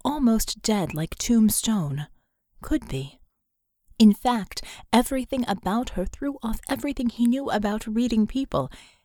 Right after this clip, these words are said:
and he might as well have been blind and deaf. He closed his eyes, ignored the sense that assaulted his skin, and there it was. What he couldn't see or hear or smell, he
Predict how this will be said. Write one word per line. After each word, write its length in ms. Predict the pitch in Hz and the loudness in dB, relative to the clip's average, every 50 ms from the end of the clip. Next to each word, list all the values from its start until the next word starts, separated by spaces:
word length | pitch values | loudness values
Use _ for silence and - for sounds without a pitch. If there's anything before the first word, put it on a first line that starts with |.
| _ _ _ - | _ _ _ -4
and 180 | - 208 202 - | 0 0 2 2
he 80 | 214 | 2
might 260 | 196 190 190 233 254 - | 2 2 2 0 0 -2
as 160 | 254 240 - | -2 -4 -2
well 300 | 233 254 277 294 294 294 | -4 -4 -4 -4 -6 -6
have 220 | 254 254 262 - - | -6 -8 -8 -4 0
been 200 | 226 214 214 208 | 2 2 2 2
blind 540 | - - 226 233 254 262 269 277 277 262 - - - | 2 -2 -2 0 0 -2 -2 -4 -6 -6 -8 -10 -8
and 280 | 208 220 226 220 202 - | -4 -4 -4 -4 -6 -8
deaf. 480 | - 185 180 190 - - - - - - _ _ _ _ _ _ _ | -6 -6 -6 -6 -8 -12 -16 -18 -20 -20 _ _ _ _ _ _ _
He 360 | - - - - - - 262 | -16 -14 -14 -10 -2 -2 -2
closed 340 | - - 269 269 285 269 - | -2 0 0 0 0 0 -2
his 140 | 311 247 - - | -4 -4 -4 -6
eyes, 400 | 165 170 170 165 170 180 - - - - - - | -6 -6 -4 -4 -4 -4 -6 -6 -8 -14 -10 -4
ignored 460 | 208 226 226 214 226 240 269 262 - | -2 0 4 6 6 6 6 4 2
the 100 | - 170 | 0 -4
sense 400 | - - - 202 208 220 220 - | -2 0 0 0 0 0 0 -2
that 240 | - - 180 - - | -2 -4 -6 -6 -6
assaulted 580 | - 185 - - - 214 226 269 - - 190 170 | -6 -6 -4 -4 -4 -4 -6 -6 -10 -12 -10 -8
his 120 | 160 175 | -4 -2
skin, 460 | - - - - 247 233 185 170 170 - - - _ _ _ _ _ _ _ _ _ _ _ _ _ - | -2 0 0 0 0 2 2 0 0 -2 -6 -20 _ _ _ _ _ _ _ _ _ _ _ _ _ -8
and 160 | - 208 196 | -6 -4 -2
there 220 | 202 233 247 240 196 | 0 0 0 0 -2
it 180 | 175 - - | -4 -4 -4
was. 460 | 240 254 262 226 175 175 - - - - _ _ _ _ _ _ _ _ _ _ _ _ _ _ _ _ - - - - | -4 -2 -2 -4 -4 -4 -6 -8 -8 -10 _ _ _ _ _ _ _ _ _ _ _ _ _ _ _ _ -20 -20 -18 -8
What 260 | - 220 254 294 - | -2 0 0 0 0
he 140 | - - 247 | -2 -4 -4
couldn't 420 | - - - - 226 - 254 233 220 | -4 -2 0 0 0 2 2 2 2
see 420 | - - - 285 269 226 196 190 - - - - | 0 0 -2 -2 -2 -2 -2 -2 -4 -8 -8 -2
or 160 | - 254 262 | 2 2 2
hear 380 | 240 - - 302 311 277 247 233 | 2 0 -2 -2 0 2 0 0
or 200 | - 233 233 226 | 2 2 2 2
smell, 640 | - - - - 302 311 302 226 - - - - _ _ _ _ _ _ _ _ _ _ _ _ _ _ | 2 2 0 -2 -4 -6 -6 -6 -8 -8 -16 -20 _ _ _ _ _ _ _ _ _ _ _ _ _ _
he 220 | - - 208 190 | -8 -6 -6 -6